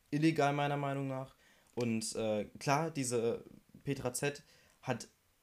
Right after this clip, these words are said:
auch wirklich das, ich meine, die hat das ja wirklich freiwillig gemacht am Anfang komplett, ne?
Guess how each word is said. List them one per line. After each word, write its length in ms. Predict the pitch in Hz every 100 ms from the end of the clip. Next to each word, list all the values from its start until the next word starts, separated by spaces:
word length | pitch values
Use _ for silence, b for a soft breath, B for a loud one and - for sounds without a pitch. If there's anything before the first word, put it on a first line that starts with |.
| -
auch 200 | 127 -
wirklich 340 | 139 135 123
das, 200 | 127 123
ich 100 | 127
meine, 180 | 127 127
die 140 | - 127
hat 100 | 127
das 140 | 123
ja 160 | 117 117
wirklich 280 | 120 120
freiwillig 480 | - 120 117 107 104
gemacht 300 | 110 101 -
am 120 | 98
Anfang 280 | 98 101 98
komplett, 360 | 104 101 101 98
ne? 160 | 117